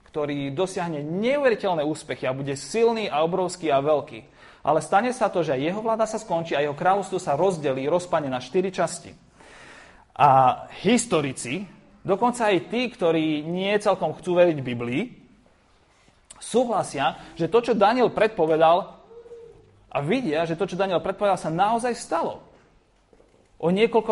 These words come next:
rokov neskôr, niektoré veci o desiatky rokov neskôr, niektoré veci o stovky rokov neskôr. A naozaj babylonská ríša padla, potom prišla Mécko-Perská ríša, potom Grécko sa ujalo moci a napokon Rím.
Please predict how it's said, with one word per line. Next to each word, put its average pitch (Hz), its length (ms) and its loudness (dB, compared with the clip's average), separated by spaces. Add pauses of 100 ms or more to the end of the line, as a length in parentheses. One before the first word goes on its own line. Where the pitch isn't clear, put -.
(120)
rokov 214 160 4
neskôr, 147 480 -4
niektoré 160 320 0
veci 160 320 0
o 117 240 -2 (960)
desiatky 160 560 -2
rokov 208 240 -2
neskôr, 202 480 -2 (240)
niektoré 185 320 -2
veci 185 160 -2
o 185 160 -6
stovky 294 400 0
rokov 139 240 -2
neskôr. 110 400 -10 (320)
A 147 80 4
naozaj 180 480 4
babylonská 170 480 0
ríša 143 240 -2
padla, 190 400 2
potom 165 240 -2
prišla 139 320 -6
Mécko-Perská 185 880 2
ríša, 165 640 -2
potom 160 320 0 (160)
Grécko 214 400 6
sa 196 240 2
ujalo 190 240 6
moci 185 400 0 (160)
a 160 160 -4
napokon 185 640 0
Rím. 180 480 0